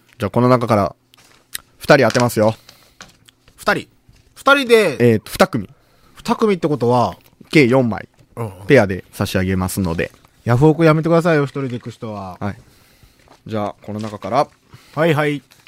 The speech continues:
Speaker 1: ガッツさん引いてください。二枚。
Speaker 2: これ。
Speaker 1: はい。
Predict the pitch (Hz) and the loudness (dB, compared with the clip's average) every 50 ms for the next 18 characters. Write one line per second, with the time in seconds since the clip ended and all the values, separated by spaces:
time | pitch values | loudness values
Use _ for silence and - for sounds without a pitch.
0 | _ _ _ _ - 98 101 - 110 104 - 143 151 156 151 160 160 165 175 160 | _ _ _ _ -14 -14 -10 -8 -8 -4 -2 0 0 2 4 4 4 4 4 2
1 | - - _ _ _ _ - 139 180 190 160 - _ _ _ _ _ _ _ _ | 2 -4 _ _ _ _ -2 2 2 2 2 0 _ _ _ _ _ _ _ _
2 | _ _ _ _ _ _ _ _ _ _ _ _ - 95 92 90 90 92 _ _ | _ _ _ _ _ _ _ _ _ _ _ _ -20 -20 -20 -20 -20 -20 _ _
3 | _ _ _ 123 127 143 139 | _ _ _ 2 2 2 2